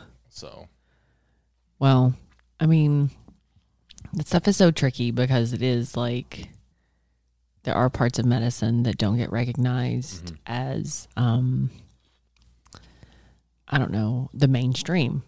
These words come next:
Speaker 2: part. So it's really hard to know what to do and,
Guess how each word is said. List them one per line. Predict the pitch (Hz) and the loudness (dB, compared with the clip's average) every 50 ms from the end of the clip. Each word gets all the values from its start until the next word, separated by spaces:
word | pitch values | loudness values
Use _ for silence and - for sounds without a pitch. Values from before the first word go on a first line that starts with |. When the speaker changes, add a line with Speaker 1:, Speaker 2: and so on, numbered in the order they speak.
| _ _ - | _ _ -4
Speaker 2:
part. | - 123 - - - - - | -4 -2 -2 -4 -6 -8 -2
So | - - 127 110 113 110 - | 2 4 4 4 4 2 0
it's | - 127 - - | 0 -2 0 2
really | 139 135 123 123 | 2 4 4 4
hard | 131 123 123 113 120 - | 2 2 2 0 -2 -2
to | - 120 | -2 -2
know | 120 127 | 0 0
what | 127 - - - | -2 -4 -4 -4
to | 123 | -2
do | 123 117 123 131 62 - - | 0 0 0 0 -2 -2 -2
and, | 50 - - - 127 | -2 -2 -2 -2 -2